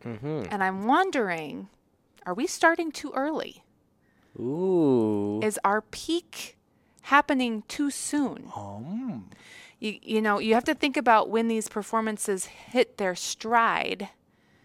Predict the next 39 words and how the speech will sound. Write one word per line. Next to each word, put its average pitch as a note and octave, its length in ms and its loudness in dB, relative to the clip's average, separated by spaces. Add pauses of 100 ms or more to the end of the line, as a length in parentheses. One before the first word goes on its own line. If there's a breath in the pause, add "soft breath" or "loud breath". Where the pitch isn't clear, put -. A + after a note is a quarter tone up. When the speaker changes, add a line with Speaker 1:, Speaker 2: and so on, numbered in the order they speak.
(140 soft breath)
Speaker 1:
Yeah. A2 480 -4
Speaker 2:
And G#3 200 0
is G#3 220 0
it - 180 -2
happening A#3+ 520 4
too B3+ 220 -4
soon C4+ 460 0
for - 280 -4
us? - 500 -8 (1120)
Is G3 200 -6
it - 120 -8
because G#3+ 560 -4
we G3+ 300 -8
rehearse F#3+ 520 -4
them G#3+ 420 -4 (200)
and F3+ 360 -10
compete - 460 -16
with G#3+ 140 -14
them F3 320 -10 (580)
Speaker 3:
For - 140 -16
so F3+ 160 -10
Speaker 2:
more F#3 140 -6
Speaker 1:
Really F#3+ 160 -6
Speaker 2:
than F3 140 -8
we - 100 -8
Speaker 1:
early. - 60 -8
Speaker 2:
should? - 640 -12 (140)
Speaker 1:
Yeah. G#2 420 -2 (760 loud breath)
Speaker 2:
So B3+ 580 4
that's C4+ 280 6
why C#4+ 120 6
I'm B3 100 0
saying A#3 260 -2
I G3+ 80 0
don't C4 140 0
know B3 100 0
that G#3 120 -6
this G#3+ 160 -6
is G3 180 -8